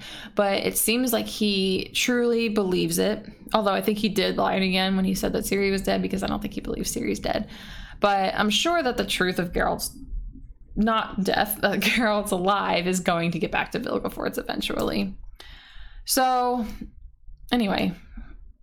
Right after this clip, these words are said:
Fringilla tells Geralt that because he's not being pursued and because the druids refuse to offer him any useful information, and he therefore doesn't know where to go, uh, he won't be leaving Tucson in a hurry.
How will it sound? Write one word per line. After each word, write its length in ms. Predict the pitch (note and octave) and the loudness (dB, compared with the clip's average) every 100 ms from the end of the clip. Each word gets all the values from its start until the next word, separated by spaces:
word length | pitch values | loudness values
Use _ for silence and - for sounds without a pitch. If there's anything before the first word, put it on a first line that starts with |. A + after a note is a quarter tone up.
| - - | -16 -2
Fringilla 520 | A3+ G#3+ A3+ A3+ A3+ | 2 4 2 2 0
tells 840 | A3+ G#3 G3+ G3 G3 G3 G3 - | 2 4 4 2 2 2 0 -2
Geralt 540 | - G3+ F#3 F#3 G#3 - | 0 2 4 2 0 0
that 460 | F#3 F#3+ - - - - - - - - - - - - | 2 2 0 -4 -18 -20 -20 -14 -14 -14 -18 -18 -10 -2
because 680 | G#3 G#3 G#3 G3 F#3+ F#3 - | -2 2 2 2 2 0 -2
he's 220 | G#3+ G#3 | 0 2
not 160 | A#3 A#3 | 2 2
being 180 | A3 | 0
pursued 560 | G#3+ G#3 - G#3+ F#3 F#3+ | 0 0 2 2 2 2
and 80 | F3+ | 0
because 220 | F#3 F#3+ | 0 0
the 100 | F3+ | 0
druids 400 | F3 F#3+ F#3 F3+ | 0 2 2 0
refuse 480 | F#3 - G3+ G3 F#3+ | -2 0 0 2 2
to 60 | |
offer 400 | - F#3 F#3 F3+ | 2 2 2 0
him 180 | F3+ F3 | 0 0
any 260 | F#3+ F#3+ F#3 | 2 2 2
useful 460 | F#3 G3 - G3 | 2 2 0 2
information, 800 | F#3 F#3+ F3+ F3+ F3+ - F#3 G#3 G#3 - - | 2 2 0 2 2 2 0 0 -4 -12 -4
and 200 | F3+ E3+ | 0 2
he 120 | F3+ | 2
therefore 360 | E3+ F3+ - - | 2 2 0 0
doesn't 320 | - F3+ - | 0 0 0
know 120 | - | -2
where 100 | - | 0
to 100 | - | -2
go, 580 | A3 C#4 C#4 G#3+ G#3+ A3+ - - - - - | 2 2 4 2 2 0 -4 -16 -18 -20 -6
uh, 240 | - F3+ F3 | 0 2 2
he 140 | G#3 | 4
won't 140 | E4+ | 4
be 100 | D#4+ | 4
leaving 380 | D#4+ D4+ C4 A3+ | 2 2 2 0
Tucson 480 | - B3+ A#3+ F#3+ - | 0 0 2 2 2
in 100 | F#3 | 2
a 80 | F3 | 2
hurry. 460 | F#3+ - - G3 | 2 2 0 -4